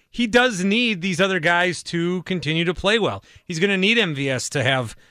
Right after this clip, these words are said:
a four-catch game with a touchdown, not drop the ones that are in front of him. Allen Lazard, he's gonna need to produce. He's gonna need these other guys in the backfield to, again, create some, uh,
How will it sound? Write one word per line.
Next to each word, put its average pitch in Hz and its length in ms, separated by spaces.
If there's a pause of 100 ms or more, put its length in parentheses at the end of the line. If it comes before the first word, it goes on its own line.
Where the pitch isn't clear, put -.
(140)
a 143 40
four-catch 151 520
game 143 180
with 135 100
a 127 60
touchdown, 131 500
not 147 240
drop 143 360
the 143 100
ones 135 240
that 131 140
are 120 80
in 120 80
front 120 240
of 110 80
him. 117 160 (240)
Allen 175 340
Lazard, 156 380
he's 127 100
gonna 135 180
need 135 320 (280)
to 143 100
produce. 131 500 (180)
He's 160 160
gonna 180 180
need 185 320
these 165 180
other 180 180
guys 165 260
in 160 60
the 151 80
backfield 151 600 (300)
to, 165 320
again, 147 300
create 160 680
some, 170 480 (760)
uh, 135 380